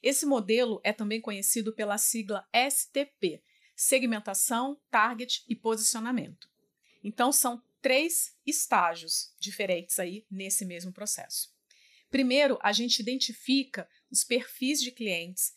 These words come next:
depois analisa em quais que a gente deve focar e aí, por fim, implementa a nossa segmentação de mercado, otimizando os nossos produtos e serviços pra esse segmento.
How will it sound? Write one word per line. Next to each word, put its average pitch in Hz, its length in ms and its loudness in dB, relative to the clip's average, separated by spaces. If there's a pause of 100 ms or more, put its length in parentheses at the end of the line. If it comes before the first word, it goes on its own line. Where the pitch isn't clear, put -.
(260)
depois 226 680 2
analisa 247 680 0
em 226 200 -2
quais 311 420 4
que 285 80 -2
a - 20 0
gente 233 220 -2
deve 202 240 -4
focar 294 560 2 (300)
e 294 100 2
aí, 294 180 2
por 330 360 2
fim, 285 320 2 (200)
implementa 262 640 0
a 240 40 2
nossa 226 280 -2
segmentação 247 720 0
de 208 100 -4
mercado, 233 540 0 (260)
otimizando 220 600 0
os 185 100 -8
nossos 240 380 -2
produtos 254 520 -4
e - 80 -2
serviços 254 520 -4 (240)
pra 226 200 4
esse 202 180 2
segmento. 214 600 0